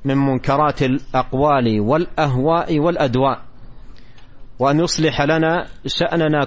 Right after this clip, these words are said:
كله، وألا يكلنا إلى أنفسنا طرفة عين. اللهم اغفر لنا ذنبنا كله، دقه وجله،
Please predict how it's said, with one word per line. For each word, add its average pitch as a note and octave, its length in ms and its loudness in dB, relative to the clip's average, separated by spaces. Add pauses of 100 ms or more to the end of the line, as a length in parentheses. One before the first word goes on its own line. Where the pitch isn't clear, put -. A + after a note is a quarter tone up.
كله، A#2 440 0 (260)
وألا C3+ 540 2
يكلنا C3+ 520 0
إلى C3 260 2
أنفسنا C3 680 0 (120)
طرفة A#2 400 0
عين. G#2 280 0 (1200)
اللهم D3+ 440 2
اغفر C#3 240 -2
لنا D3+ 460 2 (480)
ذنبنا C#3 520 2
كله، A2 720 0
دقه C#3+ 400 0
وجله، B2+ 680 2